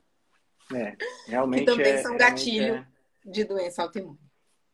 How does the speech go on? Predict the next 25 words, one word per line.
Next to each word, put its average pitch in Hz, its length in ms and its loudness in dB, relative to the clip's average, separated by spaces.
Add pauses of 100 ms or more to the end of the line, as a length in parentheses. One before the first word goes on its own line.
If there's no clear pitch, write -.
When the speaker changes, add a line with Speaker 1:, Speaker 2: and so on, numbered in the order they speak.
(720)
Speaker 1:
É 104 200 -10
complicado 156 800 -2
porque 160 280 -8
a 151 100 0
gente 165 320 -10
tá 180 120 -4
em 214 100 -6
contato 202 500 -4
com - 80 -8
essas - 160 -12
substâncias 143 560 -16
cada 147 200 -4
vez 147 240 -6
mais, 147 400 -4
né? 127 260 -8
A, 131 460 2 (260)
a, 120 480 -10
a 123 100 -14
título 151 400 -14
de 131 120 -12
modernidade, 135 1160 -4
entre 117 280 -14
Speaker 2:
É. 110 40 -8
Speaker 1:
aspas, 120 480 -8
né? 139 200 -10